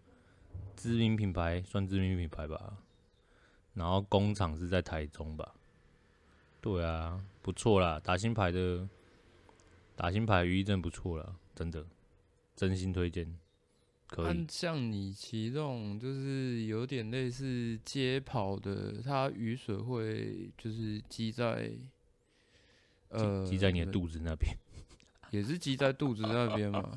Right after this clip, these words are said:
Speaker 2: <laughs> 那所以，呃，我想要问的是，它那种两节式的会，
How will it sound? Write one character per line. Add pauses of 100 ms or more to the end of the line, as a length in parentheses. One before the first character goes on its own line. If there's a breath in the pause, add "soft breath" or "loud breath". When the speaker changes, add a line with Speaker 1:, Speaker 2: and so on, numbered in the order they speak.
Speaker 2:
<laughs>
那
所
以，
呃，
我
想
要
问
的
是， (460 soft breath)
它
那
种
两
节
式
的
会，